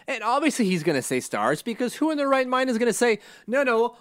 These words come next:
I don't want your Ovies, I don't want your Crosbys, give me Casey Cizikas times twenty,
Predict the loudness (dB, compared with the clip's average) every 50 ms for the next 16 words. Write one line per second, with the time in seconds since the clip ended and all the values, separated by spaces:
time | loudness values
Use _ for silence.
0 | -10 -4 -2 0 2 2 2 4 4 4 2 2 2 0 0 2 2 2 2 2
1 | 0 0 -2 -2 -2 -4 -2 0 2 4 4 4 4 4 2 2 2 0 -2 0
2 | 2 4 4 4 4 2 -2 -2 -2 -2 -4 -8 -12 -20 -20 -10 -2 0 0 0
3 | 0 -2 -4 -2 0 0 0 -2 -4 -6 -6 -6 -6 -4 -2 -2 0 0 0 0
4 | -2 -4 -6 -2 -2 -2 -2 -4 -8 -8 -2 0 0 0 -2 -6 -10